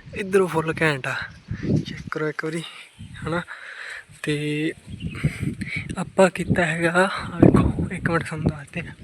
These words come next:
ਪਹਿਲਾਂ ਮੌਸਮ ਚੈੱਕ ਕਰੋ। ਕਣੀ ਮੌਕੇ 'ਤੇ ਮੈਂ ਬਚ ਗਿਆ ਮਾੜਾ ਜਿਹਾ ਪੈਰ। ਤੇ ਇੱਧਰ ਵੇਖੋ, ਥੱਲੋਂ ਤੱਕ ਕਿੱਥੋਂ ਤੱਕ ਬੱਦਲ ਕਾਲਾ ਹੀ ਆ, ਕਣੀ ਮੀਂਹ ਆ ਜਾਊਗਾ, ਵਧੀਆ ਠੰਡ ਹੋ ਜਾਊਗੀ, ਹਨਾ। ਤੇ ਆਪਾਂ ਸੱਤ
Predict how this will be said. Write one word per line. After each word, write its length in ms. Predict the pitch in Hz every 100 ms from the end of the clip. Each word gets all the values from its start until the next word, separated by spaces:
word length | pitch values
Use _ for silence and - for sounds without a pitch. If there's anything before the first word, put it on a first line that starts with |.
| - - -
ਪਹਿਲਾਂ 320 | - - 165 160
ਮੌਸਮ 400 | 156 - - -
ਚੈੱਕ 160 | -
ਕਰੋ। 180 | - - - - - - - - - - - - -
ਕਣੀ 240 | - 170 - 180
ਮੌਕੇ 480 | 165 160 170 - 165
'ਤੇ 80 | 160
ਮੈਂ 160 | 156 156
ਬਚ 280 | 143 139
ਗਿਆ 160 | - 156
ਮਾੜਾ 180 | 151 165
ਜਿਹਾ 120 | 160 160
ਪੈਰ। 180 | 156 147 - - - - - - - - - - - - -
ਤੇ 100 | 165
ਇੱਧਰ 200 | 147 151
ਵੇਖੋ, 420 | 143 - 160 165 165 - -
ਥੱਲੋਂ 280 | - 156 151
ਤੱਕ 260 | 147 - 151
ਕਿੱਥੋਂ 360 | - - - 160
ਤੱਕ 160 | 156 151
ਬੱਦਲ 360 | 147 139 151
ਕਾਲਾ 260 | 147 147 156
ਹੀ 140 | 147
ਆ, 40 | 131
ਕਣੀ 160 | 147 147 -
ਮੀਂਹ 200 | 156 160
ਆ 60 | 151
ਜਾਊਗਾ, 260 | 147 156 156 - 151
ਵਧੀਆ 280 | 147 160 156 -
ਠੰਡ 220 | - 151
ਹੋ 60 | 160
ਜਾਊਗੀ, 220 | 151 147
ਹਨਾ। 180 | 151 165 - - - - - - - - - - - - - -
ਤੇ 280 | 139 143 143 - - - - - - -
ਆਪਾਂ 220 | 165 170
ਸੱਤ 140 | 165